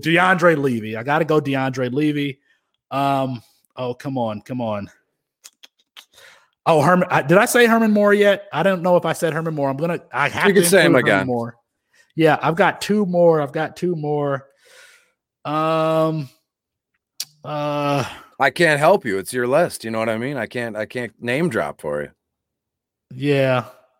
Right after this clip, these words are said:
Speaker 1: I'm just, I, I'll go, I'll go with the top eight. So I don't, n-, now, now it's gonna bother me. Look, I know it was my question, but then I didn't just, like, I didn't,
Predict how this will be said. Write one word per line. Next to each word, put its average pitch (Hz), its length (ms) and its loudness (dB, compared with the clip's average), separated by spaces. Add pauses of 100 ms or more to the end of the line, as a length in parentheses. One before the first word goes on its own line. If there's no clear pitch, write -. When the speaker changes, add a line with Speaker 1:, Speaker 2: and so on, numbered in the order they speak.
(680)
Speaker 1:
I'm 220 160 2
just, 208 240 0
I, 190 340 0
I'll 208 160 4
go, 196 240 4
I'll 214 220 2
go 190 180 6
with 165 100 6
the 147 80 -4
top 143 360 -2
eight. 139 260 -6
So 139 100 -6
I 131 80 -2
don't, 131 300 -6
n-, 143 140 -10
now, 170 240 0
now 180 220 0
it's 180 100 -4
gonna 139 160 -2
bother 123 360 2
me. 120 80 -6 (220)
Look, 208 180 2
I 208 120 6
know 262 180 8
it 220 40 10
was 170 120 6
my 170 180 4
question, 175 560 0 (220)
but 165 140 -4
then 220 120 2
I 196 120 2
didn't 175 320 0
just, 151 260 -6
like, 147 240 -4
I 160 140 0
didn't, 165 260 -2